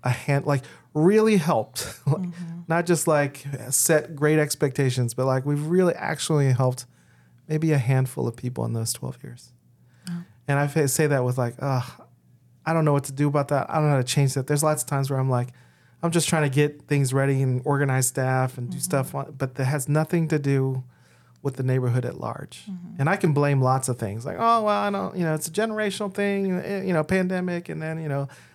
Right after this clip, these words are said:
Speaker 1: language and econ-, socioeconomics and class, and then communication style, and I'm, I'm not white, so maybe people were," I don't know. I don't know.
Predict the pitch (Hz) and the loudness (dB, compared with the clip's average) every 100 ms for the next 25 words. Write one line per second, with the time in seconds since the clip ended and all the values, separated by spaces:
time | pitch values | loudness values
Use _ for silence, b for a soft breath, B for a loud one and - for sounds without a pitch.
0 | B 180 190 180 180 165 160 165 165 170 | B 0 2 2 2 0 -2 -4 -4 -4
1 | 170 190 175 170 165 165 160 165 151 151 | -2 -2 0 -2 -4 -6 -6 -6 -10 -14
2 | 135 175 170 160 - 151 147 - 180 180 | -4 -2 0 -4 -4 -4 -4 0 2 2
3 | 175 175 170 - 170 160 160 151 143 175 | 0 -2 -2 -4 -2 -2 -2 -2 -2 -2
4 | 175 151 b b b b b 175 190 170 | -2 -6 b b b b b 2 4 4
5 | 165 165 165 - 165 170 170 170 170 170 | 4 2 0 0 2 4 4 2 -2 -2
6 | 165 208 233 170 151 208 254 | 0 2 4 4 4 4 6